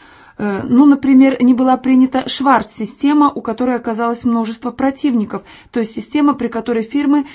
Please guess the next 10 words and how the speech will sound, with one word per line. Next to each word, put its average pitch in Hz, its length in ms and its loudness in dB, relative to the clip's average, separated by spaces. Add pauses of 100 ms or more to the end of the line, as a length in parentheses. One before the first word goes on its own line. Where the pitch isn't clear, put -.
(140)
нанимали 277 540 4
бы 226 220 -2
на 220 120 -4
работу 247 500 -4
частных 202 420 -6
предпринимателей 269 880 0 (200)
и 311 120 0
тем 262 200 0
самым 269 420 2
экономили 247 680 -2